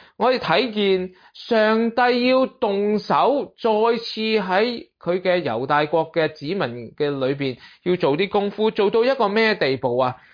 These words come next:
就要做到心如刀割嗰種嘅離別，piercing heart during separation。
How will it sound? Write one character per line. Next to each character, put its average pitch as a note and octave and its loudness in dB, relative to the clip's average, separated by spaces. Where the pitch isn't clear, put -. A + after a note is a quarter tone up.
就 B3 2
要 C4+ 2
做 A3 2
到 A#3 2
心 E4 -2
如 D3+ -2
刀 C4+ 2
割 F3+ 0
嗰 G#3 2
種 B3 0
嘅 A3 2
離 B2+ 0
別， D#3 2
piercing C4 0
heart G#3+ 0
during A#3 2
separation。 F#3+ 0